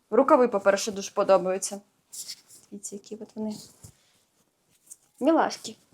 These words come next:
Тут ще пов'язочки йдуть на всіх рукавах, але вони не шиті, нічого не регулюється, просто такі зав'язки. Можна бантик з них зробити. Ми можемо її отак от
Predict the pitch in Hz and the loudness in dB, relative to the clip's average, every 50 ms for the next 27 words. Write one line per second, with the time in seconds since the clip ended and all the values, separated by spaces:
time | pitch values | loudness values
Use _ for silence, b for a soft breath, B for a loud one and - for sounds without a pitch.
0 | - - _ 202 - 214 208 - 247 254 - 240 240 254 285 269 247 208 202 - | -20 -20 _ -14 -12 -10 -8 -8 -6 -4 -4 -4 0 2 2 2 2 0 -6 -10
1 | - - 196 185 190 190 190 185 190 185 - - 202 - - 208 - - 202 190 | -8 -8 -6 -4 -4 -4 -6 -8 -12 -10 -10 -12 -12 -10 -12 -12 -6 -4 -2 -2
2 | 185 185 - - 202 220 240 247 254 247 240 233 233 233 - - 311 330 - 277 | -2 -2 0 2 4 4 6 6 4 4 2 2 0 -2 -2 -2 -2 -2 -2 -4
3 | - 233 262 254 - 247 220 208 208 202 208 208 220 233 311 359 339 311 - 208 | 0 0 0 0 0 -2 0 0 0 -2 -2 -4 -4 -4 -4 -4 -4 -8 -10 -10
4 | - 226 240 277 - - 220 - 214 - 233 208 214 214 208 220 247 339 - - | -6 -6 -6 -6 -6 -10 -16 -20 -18 -14 -12 -10 -10 -10 -6 -6 -6 -6 -6 -6
5 | - 262 - 233 247 254 254 240 190 202 190 196 190 185 185 - 185 185 185 - | -8 -4 2 2 2 4 4 4 4 4 4 4 0 -4 -10 -10 -10 -10 -10 -8
6 | - 180 175 175 175 175 240 240 226 226 226 226 226 220 214 220 214 220 220 214 | -10 -8 -8 -8 -6 -4 -2 -2 -2 -2 -2 -4 -4 -4 -4 -4 -2 -2 -2 0
7 | 220 277 - - 302 285 - _ | 0 -2 -2 -2 -4 -8 -8 _